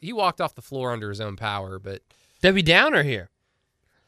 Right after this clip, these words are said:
Speaker 1: I, I, I just didn't
Speaker 2: What
Speaker 1: like,
Speaker 2: did Billy
Speaker 1: I,
Speaker 2: say
Speaker 1: I
Speaker 2: after Stevens' injury against, uh, JaVale McGee post-game?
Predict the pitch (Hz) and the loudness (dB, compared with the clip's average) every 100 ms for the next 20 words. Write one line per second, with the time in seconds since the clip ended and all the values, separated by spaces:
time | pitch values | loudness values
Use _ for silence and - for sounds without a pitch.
0 | _ _ _ _ - - 180 208 - 185 | _ _ _ _ -8 0 0 2 -2 -2
1 | 156 180 - 208 196 269 285 311 285 269 | -2 -4 -2 0 4 6 6 4 4 4
2 | 254 247 214 - 233 208 156 131 113 104 | 2 2 0 0 0 2 2 2 2 0
3 | 107 101 110 107 - 113 110 104 - _ | 0 -2 -6 -4 2 4 4 2 -4 _
4 | - 127 131 139 135 127 117 131 - _ | -8 0 4 6 6 2 -4 -6 -8 _
5 | _ _ _ _ - 104 - 85 | _ _ _ _ -4 -4 -6 -14